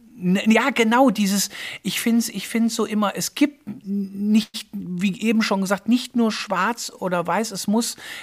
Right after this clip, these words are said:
wirklich auch diese Grauzone geben, in der sich sehr, sehr viele Menschen bewegen. Und ich finde, ähm, alles, was man für die Tiere macht, ist gut, ne? Und, und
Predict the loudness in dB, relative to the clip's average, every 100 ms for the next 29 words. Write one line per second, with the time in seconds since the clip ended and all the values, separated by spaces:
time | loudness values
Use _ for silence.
0 | -2 0 2 0 -2 -4 -2 -4 -2 -2
1 | 0 0 0 -4 -2 -2 -2 -2 -2 0
2 | 0 0 -8 -18 -6 -2 0 0 0 -4
3 | 0 2 2 -2 -2 -2 0 -2 -2 -4
4 | -6 -4 -2 -2 -2 -6 -6 -8 -8 -8
5 | -4 -2 0 0 0 -2 -2 -2 -2 -4
6 | -6 -10 -20 -20 -20 -6 -2 0 -2 -2
7 | -4 -2 -2 -2 -4 -8 -12 -2 0 0
8 | -2 -2 -4 -2 -4 -4 -6 -10 -10 -10
9 | -2 0 0 -4 -18 _ _ -12 -4 -2
10 | -2 -2 -4 -4 -4 -6 -6